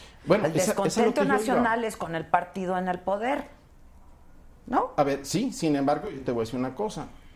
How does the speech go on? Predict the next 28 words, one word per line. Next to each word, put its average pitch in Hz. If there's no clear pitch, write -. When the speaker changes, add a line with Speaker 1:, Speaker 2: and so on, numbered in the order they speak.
Speaker 1:
Eh, 135
Andrés 143
Manuel 160
le 139
cuajó 143
una 143
propuesta 123
que 160
hizo 135
de 113
al 110
advertir 120
del 120
famoso 117
prian. 101
Hoy 214
lo 269
que 156
sí 127
te 127
puedo 120
decir, 269
y -
a 110
las 107
pruebas 120
me 113
remito, 107